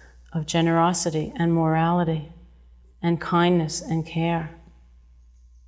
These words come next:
and courage and confidence, we are supporting and protecting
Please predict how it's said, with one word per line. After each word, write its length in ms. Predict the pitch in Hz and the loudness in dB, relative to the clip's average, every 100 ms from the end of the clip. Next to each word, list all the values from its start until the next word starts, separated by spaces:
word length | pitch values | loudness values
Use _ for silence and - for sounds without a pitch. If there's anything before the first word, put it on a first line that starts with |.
| - - | -14 -2
and 200 | 165 160 | -2 0
courage 460 | 180 185 175 156 | 4 6 4 2
and 200 | - 160 | -4 -4
confidence, 680 | - 165 175 175 160 160 - | -2 -4 -2 -2 -2 -2 -2
we 160 | 175 165 | 2 2
are 80 | 165 | 2
supporting 800 | - 160 160 185 190 190 165 160 | 0 -2 -2 0 2 2 0 -2
and 180 | 170 | -6
protecting 760 | 151 160 - 185 185 175 160 160 | -4 -8 -2 -2 0 -2 -2 -2